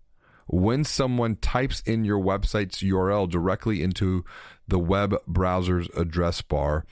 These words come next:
And that now brings us to the fourth option for attribution measurement, which is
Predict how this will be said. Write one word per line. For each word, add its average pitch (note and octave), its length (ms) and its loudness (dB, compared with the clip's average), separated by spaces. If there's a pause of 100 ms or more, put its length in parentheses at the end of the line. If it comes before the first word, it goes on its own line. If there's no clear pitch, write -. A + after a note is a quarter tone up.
(160)
And A2 160 2
that B2+ 320 -2
now A#2 180 2
brings G#2 340 0
us G#2+ 140 -2
to G2+ 140 -4
the F2 100 -2
fourth B2 480 -2
option F#2+ 640 -2
for E3+ 560 -2
attribution A2 840 0
measurement, F#2+ 540 0 (200)
which G#2 300 -2
is G2 260 0